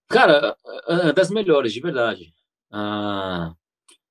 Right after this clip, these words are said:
por mais que eles trabalhem, as equipes trabalham separados, eu sei que as pessoas que, que tão ali de frente, tanto o pessoal da Carme, né, com o Nicolas, lá com o Netinho, como dos, dos Chu Brothers, que são meus amigos,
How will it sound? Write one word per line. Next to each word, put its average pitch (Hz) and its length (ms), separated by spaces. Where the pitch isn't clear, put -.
por 165 120
mais 202 160
que 240 60
eles 226 140
trabalhem, 165 560
as 113 120
equipes - 200
trabalham 123 380
separados, 113 560
eu 117 80
sei 151 160
que 156 140
as 151 100
pessoas 165 340
que, - 240
que 127 140
tão 143 240
ali 135 320
de 113 100
frente, 143 560
tanto 131 140
o - 40
pessoal 135 280
da 110 120
Carme, 120 460
né, 113 220
com - 160
o - 20
Nicolas, 110 720
lá 101 180
com - 80
o 107 40
Netinho, 120 680
como 120 180
dos, 113 320
dos 104 120
Chu 117 180
Brothers, 117 460
que - 40
são 107 80
meus 104 180
amigos, 113 640